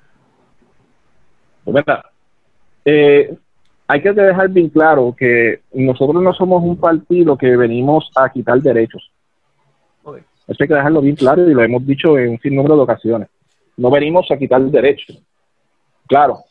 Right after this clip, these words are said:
Speaker 1: eh, nosotros tenemos una postura bien firme y este señor tiene una postura bien firme en que no se debe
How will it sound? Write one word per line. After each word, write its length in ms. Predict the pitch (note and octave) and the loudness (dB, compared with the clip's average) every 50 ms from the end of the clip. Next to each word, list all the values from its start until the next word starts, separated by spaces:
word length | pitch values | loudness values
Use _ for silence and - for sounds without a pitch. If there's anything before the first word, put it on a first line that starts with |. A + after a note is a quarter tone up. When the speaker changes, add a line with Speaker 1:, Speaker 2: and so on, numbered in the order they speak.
| _ _ _ _ _ _ _ _ _ - - _ _ _ _ - | _ _ _ _ _ _ _ _ _ -14 -14 _ _ _ _ 0
Speaker 1:
eh, 420 | B2 C3+ C3+ B2+ B2 A#2+ A#2+ A#2+ A#2 - | 2 2 4 4 4 4 2 2 0 0
nosotros 380 | B2+ B2+ B2+ B2 - C3 C3+ | -2 -2 0 0 0 0 0
tenemos 240 | C#3 E3+ E3+ F3 F#3 | 2 0 0 2 2
una 100 | F#3 F3+ | 2 0
postura 340 | F3+ F3 F3 - E3+ E3+ F3 | 0 -2 0 0 2 2 2
bien 160 | F3 E3+ D#3 | 2 2 2
firme 240 | - E3 E3 G3 A3 | 2 0 2 2 2
y 60 | G3 | 0
este 140 | D#3+ - D3 | 0 0 0
señor 220 | - E3+ D#3+ D#3 | 0 2 2 2
tiene 140 | D#3 D#3+ D3+ | 2 2 0
una 80 | D3+ - | 0 0
postura 240 | C#3+ - - D3 D3 | -2 0 2 2 2
bien 160 | D3 C#3+ - | 2 0 0
firme 380 | - D3 E3 F#3+ G3 F#3+ - - | 2 2 2 2 2 0 0 0
en 160 | D3+ D3 C#3+ | -2 -2 -2
que 380 | - - C#3+ C3+ C3 C3 B2 - | -2 0 2 2 2 2 2 0
no 260 | C3+ C3 B2+ C3+ C#3+ | -4 -2 0 0 0
se 140 | - - F3+ | 0 0 2
debe 460 | F3 D#3+ E3 E3+ F3 F3 F3 E3 - | 2 4 4 4 4 4 2 2 0